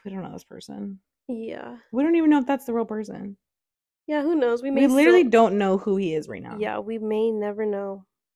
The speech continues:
Speaker 1: And if we ask, the next name he says, probably still not it.
Speaker 2: <laughs>
Speaker 1: And the one after that, not either.
Speaker 2: No.
Speaker 1: Anyways, we love y'all. Follow us.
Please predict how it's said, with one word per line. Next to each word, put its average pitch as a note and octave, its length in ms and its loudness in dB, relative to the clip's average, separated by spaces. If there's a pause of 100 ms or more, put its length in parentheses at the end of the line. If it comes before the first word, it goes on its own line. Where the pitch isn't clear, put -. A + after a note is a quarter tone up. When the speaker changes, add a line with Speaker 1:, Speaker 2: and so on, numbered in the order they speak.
(340)
Speaker 1:
And G#3 400 0
if G#3 280 -2
we G#3 160 4
ask, G3 320 4
the G3 80 -2
next F#3 320 -4
name G3+ 180 -4
he G3+ 80 -4
says, F#3+ 400 -4 (180)
probably E3+ 340 -2
still D#3+ 220 -8
not - 220 -8
it. - 220 -14
Speaker 2:
<laughs> - 60 -20 (1400)
Speaker 1:
And G#3+ 160 0
the F#3+ 60 0
one G3+ 180 0
after G3 220 -6
that, G3 260 -2
not E3+ 320 -6
either. G3+ 520 -14
Speaker 2:
No. A3+ 460 -10 (1400)
Speaker 1:
Anyways, F3 480 -6
we G3+ 120 -8
love F#3+ 180 -6
y'all. F#3 480 -4 (680)
Follow G3+ 280 0
us. F#3+ 720 -4